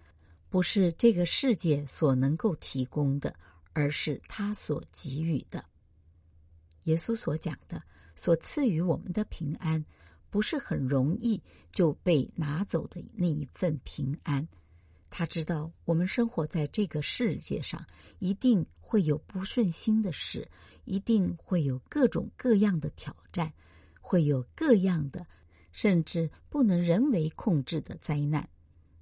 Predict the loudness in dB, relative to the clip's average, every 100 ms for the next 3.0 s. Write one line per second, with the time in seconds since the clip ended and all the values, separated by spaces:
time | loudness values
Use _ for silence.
0 | -8 -2 0 -2 -4 -6 -10 -4 -2 0
1 | -2 -4 -4 -2 -4 -4 -4 -4 -6 -6
2 | -4 -2 -2 -2 -4 -4 -8 -12 -8 -8